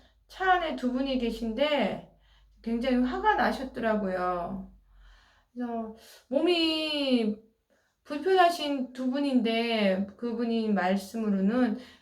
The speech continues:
뭐 지체 장애가 있으시고 한 분은 최근에 사고를 당해서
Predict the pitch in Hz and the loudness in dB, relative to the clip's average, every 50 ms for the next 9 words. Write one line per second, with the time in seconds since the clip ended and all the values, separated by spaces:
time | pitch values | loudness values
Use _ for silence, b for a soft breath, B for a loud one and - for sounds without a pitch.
0 | B B _ 208 202 202 202 196 196 190 196 190 190 190 190 185 185 - - - | B B _ -4 -2 0 2 2 2 2 2 2 2 2 2 0 0 -4 -8 -14
1 | - _ _ _ _ _ _ _ _ - - - - - - 285 277 254 247 247 | -20 _ _ _ _ _ _ _ _ -20 -20 -20 -20 -8 -2 0 2 4 4 2
2 | 208 208 214 196 196 202 220 220 220 214 214 208 208 208 196 190 190 190 - 214 | 2 0 0 2 2 2 2 0 0 0 0 2 2 2 2 2 0 -2 -4 -8
3 | 202 - 214 196 - 254 294 349 381 381 B B B B B B - 359 359 349 | -8 -6 -6 -6 -4 -2 -2 -2 -2 -4 B B B B B B -2 -2 -2 0
4 | 339 330 294 269 247 208 - - 359 359 311 330 285 247 214 202 208 208 202 202 | -2 -2 0 0 0 0 -2 -2 -2 -2 -2 -2 0 2 2 2 2 2 2 0
5 | 202 - 330 330 320 320 277 262 247 233 226 220 220 190 175 175 175 180 - 269 | 0 0 -2 -2 0 -2 0 0 0 0 0 0 -2 -2 -2 -4 -6 -6 -4 -2
6 | 269 262 226 196 190 | 0 0 0 0 -2